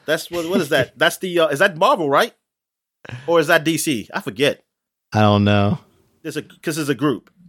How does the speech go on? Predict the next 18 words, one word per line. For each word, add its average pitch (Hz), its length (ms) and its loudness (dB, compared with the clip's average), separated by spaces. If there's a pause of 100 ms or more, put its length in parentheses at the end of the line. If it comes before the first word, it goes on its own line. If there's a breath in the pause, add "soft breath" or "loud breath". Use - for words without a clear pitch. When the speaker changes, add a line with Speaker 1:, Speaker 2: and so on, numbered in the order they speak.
(260)
Speaker 2:
Yeah. 135 80 0
Speaker 1:
Outside, 143 420 0
I - 60 2
think 554 160 -2
it - 80 -14
was, - 160 -2
I 294 80 -6
wanna 381 160 -4
say 247 160 -6
Marvel. - 640 -16 (840)
Oh, 247 80 2
no, 262 220 4
no, 233 140 4
no. 180 260 2
That 226 160 2
is 196 120 2
D 139 140 0
C. 98 360 -8